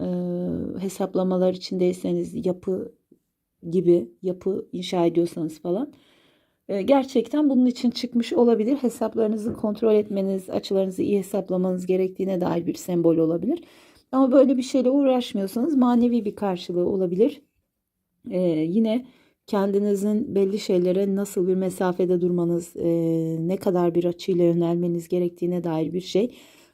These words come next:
olabilir. Evet, küçük bir çocuk, bayağı küçük bir çocuk, yani henüz bebek diyebileceğimiz en fazla belki üç yaşında, yani en fazla. E, bayağı küçük bir çocukla ilgili bir konu var. Pozitif bir konu, güzel bir şey öğreneceksiniz yani çocukla ilgili.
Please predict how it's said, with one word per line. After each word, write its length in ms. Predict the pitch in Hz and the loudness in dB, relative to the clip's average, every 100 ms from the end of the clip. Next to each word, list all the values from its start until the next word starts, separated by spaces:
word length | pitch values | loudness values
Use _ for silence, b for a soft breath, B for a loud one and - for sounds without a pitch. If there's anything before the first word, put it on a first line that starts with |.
| - | 2
olabilir. 380 | 233 226 214 190 | 6 6 4 0
Evet, 340 | - 240 220 | 2 0 -2
küçük 340 | - 277 302 - | -4 -4 -4 -2
bir 140 | 294 | 0
çocuk, 360 | - 262 247 254 | 2 2 2 6
bayağı 320 | 247 220 180 | 6 6 2
küçük 240 | - - | -4 -14
bir 60 | 190 | -8
çocuk, 300 | 175 180 - | -4 -2 0
yani 260 | 220 202 208 | 0 0 2
henüz 240 | 240 220 | 2 4
bebek 360 | 214 208 220 - | 4 6 2 0
diyebileceğimiz 760 | 190 170 170 170 170 170 170 - | -2 2 2 2 2 0 0 -2
en 180 | 202 | -2
fazla 440 | 190 175 165 185 196 | 0 0 2 0 0
belki 340 | 185 185 226 | 0 0 -2
üç 180 | - - | -2 2
yaşında, 400 | 151 - 175 156 | 2 2 -4 -4
yani 340 | 143 - - | -4 -6 -4
en 220 | - 196 180 | -2 -2 -4
fazla. 440 | - 151 147 - B B B B B - | -8 -10 -8 -12 B B B B B -4
E, 340 | - - - | -2 0 2
bayağı 320 | 247 208 240 | 4 4 2
küçük 300 | 254 - - | -4 -12 -4
bir 160 | 202 202 | -2 0
çocukla 380 | 247 226 - 196 | 0 0 0 0
ilgili 380 | 214 196 226 285 | 0 0 0 0
bir 80 | |
konu 300 | 262 269 254 | 2 4 6
var. 300 | 262 220 311 | 4 2 0
Pozitif 500 | - 285 233 - - | 0 0 0 -14 -14
bir 80 | 196 | -6
konu, 240 | - 202 247 | -2 0 0
güzel 340 | 220 240 233 | 2 4 4
bir 40 | |
şey 260 | 226 240 202 | 2 4 6
öğreneceksiniz 760 | 190 185 180 180 180 - 185 | 6 2 0 -2 -4 -4 -2
yani 260 | 196 185 170 | 0 0 -2
çocukla 420 | - 196 - 185 | -4 -6 -4 2
ilgili. 360 | 175 165 180 | 2 2 0